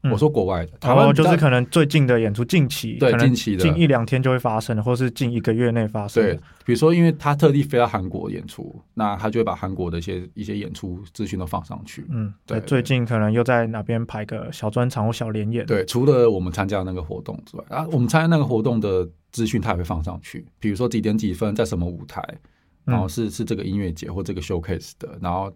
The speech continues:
Speaker 2: 他就是希望你来看嘛。
Speaker 1: 嗯。
Speaker 2: 那来，来看之前就是Q R code，呃，点进去就是那些资料，我们就会先，至少我们有空可以先阅览。
Speaker 1: 嗯。
Speaker 2: 对，对，对，那这是我在国外遇到的。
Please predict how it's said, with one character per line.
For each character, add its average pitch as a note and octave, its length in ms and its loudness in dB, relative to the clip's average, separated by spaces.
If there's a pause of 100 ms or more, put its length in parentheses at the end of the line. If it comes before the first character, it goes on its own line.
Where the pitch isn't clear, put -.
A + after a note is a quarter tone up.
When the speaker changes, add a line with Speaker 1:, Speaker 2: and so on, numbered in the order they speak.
(120)
Speaker 2:
他 A2 120 -2
就 B2 100 -2
是 C3 40 -2
希 A#2+ 160 -2
望 A2 100 0
你 E2+ 80 -4
来 C#2+ 200 -10
看 - 200 -6
嘛。 - 120 -20 (300)
Speaker 1:
嗯。 C3 100 0
Speaker 2:
那 - 60 0
来， A#2 140 0
来 B2 120 2
看 C#3+ 180 4
之 C#3 80 2
前 B2+ 180 0
就 G#2+ 120 -4
是 A#2 140 -4
Q A2+ 180 -2
R G2 100 -2
code， F#2+ 320 -4 (120)
呃， G#2+ 120 -2
点 F#2+ 160 -2
进 G#2+ 160 2
去 G#2+ 220 -2
就 F#2+ 100 -8
是 G2+ 360 -8
那 G#2+ 100 -2
些 A2 100 -2
资 F#2+ 220 -8
料， F#2+ 180 -2
我 - 100 -10
们 F2+ 120 -6
就 F#2+ 60 -6
会 G#2 120 -4
先， F#2 400 -10
至 C3+ 120 -6
少 A2 100 -4
我 F2+ 80 -6
们 F2+ 100 -6
有 F2 120 -2
空 G#2+ 160 -2
可 G#2 100 -2
以 E2+ 40 -6
先 F#2 180 -6
阅 G2+ 180 -4
览。 - 140 -10 (560)
Speaker 1:
嗯。 A2 180 0
Speaker 2:
对， - 160 -8
对， - 80 -8
对， - 260 -14
那 C#3+ 160 0
这 D3+ 140 -2
是 D3 100 0
我 F#2 400 0
在 A#2 140 0
国 G2 180 -4
外 F2+ 80 -2
遇 F2+ 120 -4
到 E2+ 160 -4 (100)
的。 - 100 -18